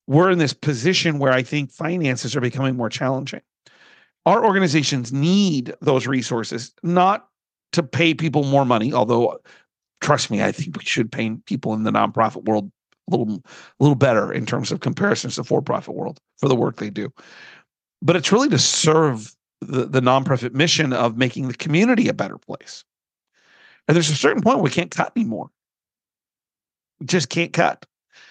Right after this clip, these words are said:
I've got a client who literally is, I mean, th-, their growth, they've doubled the amount of money they've raised. I'm so proud of them, and they deserve all the credit.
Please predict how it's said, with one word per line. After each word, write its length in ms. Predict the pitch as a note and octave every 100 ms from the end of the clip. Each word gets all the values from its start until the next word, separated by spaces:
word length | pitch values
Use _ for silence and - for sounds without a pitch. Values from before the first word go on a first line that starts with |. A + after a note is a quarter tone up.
| - -
I've 140 | D#3
got 180 | E3 E3+
a 160 | C#3+ A2
client 500 | - E3+ F#3+ F3+ D3
who 260 | D#3+ C#3+ - _ _
literally 680 | B2+ D3+ F3+ F#3 E3+ D#3 D#3+
is, 240 | C#3+ B2+ -
I 40 | D3
mean, 140 | D#3+
th-, 120 | D#3
their 160 | D#3+ E3+
growth, 520 | A#2+ D3 D#3+ D#3 -
they've 300 | D#3+ D3+ A#2
doubled 320 | D#3 D3 F#3
the 140 | F3+ D3+
amount 260 | G#3 -
of 40 | A2
money 260 | G#2 A3
they've 220 | D#3 F3
raised. 440 | D3+ D#3 C3+ B2 -
I'm 320 | - - -
so 180 | - F#3
proud 400 | - D#3 C3+ D#3+
of 120 | C#3+
them, 260 | C#3 B2 A#2
and 160 | D#3+
they 100 | F3
deserve 260 | F#3 E3 E3+
all 200 | - D3+
the 100 | E3+
credit. 460 | - C#3+ D#3 -